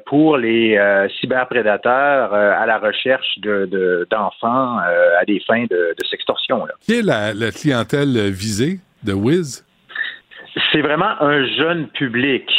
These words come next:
Speaker 1: Euh, on parle de treize à vingt et un ans et, euh, Wiz, euh, prétend que son application est sécuritaire parce que, euh,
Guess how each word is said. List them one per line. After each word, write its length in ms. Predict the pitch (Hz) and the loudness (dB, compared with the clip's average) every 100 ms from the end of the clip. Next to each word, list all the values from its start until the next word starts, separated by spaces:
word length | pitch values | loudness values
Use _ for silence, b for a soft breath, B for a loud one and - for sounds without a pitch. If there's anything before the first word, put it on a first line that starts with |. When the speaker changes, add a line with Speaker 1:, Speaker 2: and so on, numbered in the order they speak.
| 123 | 2
Speaker 1:
Euh, 340 | 113 113 107 | 2 4 4
on 140 | 107 113 | 2 0
parle 340 | 143 151 139 | -2 -2 -2
de 80 | 123 | -4
treize 640 | - 113 131 147 143 110 | -4 -2 0 0 -2 0
à 400 | 113 110 107 107 104 | 0 2 2 2 0
vingt 160 | 127 120 | 0 0
et 80 | 131 | 2
un 300 | 113 107 107 | 2 2 2
ans 440 | 123 165 185 196 190 120 | 2 2 2 0 -2 0
et, 420 | 131 147 165 175 117 | 4 6 4 2 2
euh, 140 | 117 113 | 0 2
Wiz, 380 | 139 214 233 147 - | 2 2 2 -2 -4
euh, 280 | 123 120 117 - | 0 2 2 0
prétend 420 | 143 160 - 214 220 | -2 -2 0 -2 -2
que 80 | 151 | -4
son 160 | 151 | 0
application 640 | 135 - 156 131 - 214 | -2 0 0 0 0 0
est 120 | 160 - | 0 0
sécuritaire 760 | 139 156 131 123 170 220 208 - | -2 0 0 -2 0 0 0 -2
parce 300 | 131 - - | -4 -8 -2
que, 260 | 170 196 240 B B B 127 | 2 2 -2 B B B 0
euh, 240 | 127 | 2